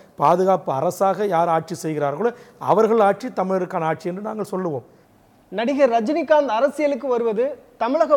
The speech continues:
Speaker 2: வாழ்வுரிமை கட்சி உள்ளிட்ட கட்சிகளுக்கு ஒரு பெரிய அச்சுறுத்தலா?
Speaker 1: எங்களுக்கு ஒண்ணும் அவர், நாங்களாம் ரஜினிகாந்தையோ இல்லை ஏனைய சினிமா நடிகர்களையோ நாங்க ஒரு அச்சுறுத்தலாவே பார்க்கல. ஏன் அப்படின்னா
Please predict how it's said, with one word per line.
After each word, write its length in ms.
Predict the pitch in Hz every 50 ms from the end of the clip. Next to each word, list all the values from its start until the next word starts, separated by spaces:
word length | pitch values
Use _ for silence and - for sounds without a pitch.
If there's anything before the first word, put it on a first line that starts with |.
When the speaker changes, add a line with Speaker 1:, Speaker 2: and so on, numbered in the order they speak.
| 247 240
Speaker 2:
வாழ்வுரிமை 440 | 240 269 285 285 269 269 269 262 214 247
கட்சி 200 | 233 202 - 262 247 240
உள்ளிட்ட 280 | 220 214 214 196 220 202 220
கட்சிகளுக்கு 500 | 220 - 262 247 226 226 214 202 202 285 269
ஒரு 80 | 226 202 -
பெரிய 220 | 226 226 233 208 175
அச்சுறுத்தலா? 480 | - - 214 190 170 175 160 143 131 - _ _ _ _ _ _ _ _ _ _
Speaker 1:
எங்களுக்கு 380 | - 180 202 220 262 254 - 254
ஒண்ணும் 180 | 220 220 233 226
அவர், 140 | 180 170 156 147
நாங்களாம் 280 | 147 165 180 202 202 165
ரஜினிகாந்தையோ 720 | 151 147 147 196 214 220 165 - 190 175 170 160 160 160 175 190
இல்லை 120 | 190 170 160 151 156
ஏனைய 180 | 165 165 156 139 -
சினிமா 260 | 170 165 190 196 196 190
நடிகர்களையோ 440 | 170 151 156 156 143 139 139 143 170 185
நாங்க 140 | 151 143 139 131
ஒரு 60 | 120 120
அச்சுறுத்தலாவே 580 | 117 - 165 165 143 127 139 127 127 139 156 131 139
பார்க்கல. 300 | 135 131 123 - 135 120 - _ _ _ _ _ _ _ _ _ _ _ _ _ _ _ 156
ஏன் 240 | 170 214 233 233 220
அப்படின்னா 340 | 190 156 139 127 123 139 156